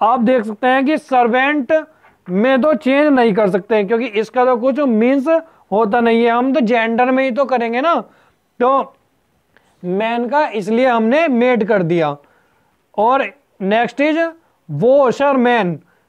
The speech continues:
वॉशरमैन में वॉशर तो वो ही रहेगा, तो हमें तो जेंडर में चेंज करना होता है, तो इसका हमने कर दिया वॉशर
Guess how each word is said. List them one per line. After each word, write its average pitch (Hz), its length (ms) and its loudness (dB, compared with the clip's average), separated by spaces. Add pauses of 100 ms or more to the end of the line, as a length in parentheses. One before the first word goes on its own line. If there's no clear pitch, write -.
(100)
वॉशरमैन 254 680 0
में 294 160 0
वॉशर 247 520 2
तो 294 140 0
वो 262 180 2
ही 202 120 2
रहेगा, 196 480 2 (600)
तो 247 420 0
हमें 220 320 2
तो 311 300 0 (960)
जेंडर 220 520 0
में 277 280 -2
चेंज 254 260 -2
करना 262 280 -2
होता 254 260 0
है, 262 240 0
तो 254 180 -4
इसका 226 340 -4
हमने 240 200 -2
कर 226 140 -2
दिया 285 160 0
वॉशर 226 520 0